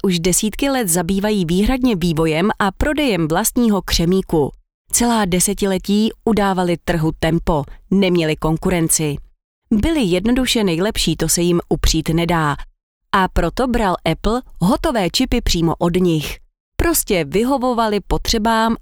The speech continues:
až do posledních let nebylo potřeba nikoho pověřovat výrobou.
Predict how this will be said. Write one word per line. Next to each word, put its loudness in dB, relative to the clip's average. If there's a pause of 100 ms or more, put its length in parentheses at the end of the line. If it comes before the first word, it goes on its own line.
až 0
do -2
posledních -2
let 0 (260)
nebylo 0
potřeba -2
nikoho 0
pověřovat 0
výrobou. 0